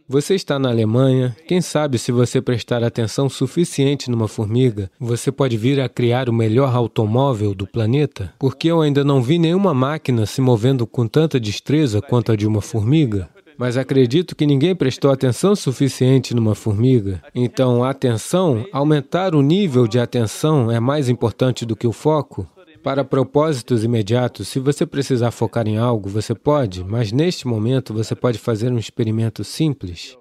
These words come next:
Se você se sentar com o rosto levemente voltado para cima desse jeito e fechar os olhos, você verá que naturalmente haverá um foco entre as suas sobrancelhas, mas você pode estar consciente de várias coisas, das pessoas à sua volta, da sua respiração,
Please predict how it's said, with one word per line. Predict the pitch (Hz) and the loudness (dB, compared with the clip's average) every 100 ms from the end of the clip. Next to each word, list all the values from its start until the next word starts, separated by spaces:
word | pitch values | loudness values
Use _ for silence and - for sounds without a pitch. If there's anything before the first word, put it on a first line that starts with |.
| _ | _
Se | - | -10
você | 127 135 165 165 | -4 -2 -2 -4
se | 135 | -4
sentar | - 113 - 117 104 | -4 -6 -4 -6 -4
com | 113 | -2
o | |
rosto | 98 127 - 113 | 2 2 0 -2
levemente | 120 131 120 113 135 123 | 0 0 0 2 0 0
voltado | 104 107 - 110 98 | -2 -2 0 -2 -2
para | 110 98 | -4 -4
cima | - 131 113 | -4 -2 -2
desse | 98 104 - | -2 -6 -6
jeito | 92 117 120 - 104 | 0 2 2 -2 -8
e | |
fechar | 104 117 104 143 139 | -4 -6 -4 -4 -2
os | 107 95 | -2 0
olhos, | 117 98 90 - _ | -2 -2 -8 -16 _
você | 120 135 - 165 | -6 -4 -2 0
verá | 143 131 135 | 0 0 -4
que | 135 | -2
naturalmente | 139 165 - 120 120 113 139 123 | -2 -2 0 0 2 4 2 2
haverá | 113 117 120 | 2 2 2
um | 107 | 0
foco | - 147 151 - | 2 2 2 2
entre | 117 107 110 | 0 2 -2
as | - | 0
suas | 117 104 | -2 0
sobrancelhas, | 113 104 101 - 123 123 127 127 - _ _ _ | -2 -2 -4 2 4 4 2 -2 -8 _ _ _
mas | 147 156 | -2 2
você | 165 156 | 0 0
pode | 170 170 165 | 0 2 0
estar | 139 - 131 | -2 -2 -2
consciente | 156 151 - 151 160 - | 0 0 0 0 0 -2
de | 110 | -4
várias | 104 113 107 - | 0 2 2 -2
coisas, | - 156 127 92 90 - | 2 4 4 2 -6 -8
das | 120 113 | -2 -2
pessoas | - 113 - 110 | 0 -2 2 2
à | 107 | 2
sua | - 107 | 0 0
volta, | 107 143 143 135 131 | 2 2 2 0 -2
da | 113 110 | 0 -4
sua | - 120 | 0 0
respiração, | 104 - 113 107 - 139 143 139 | 0 -2 -2 -2 -2 0 0 0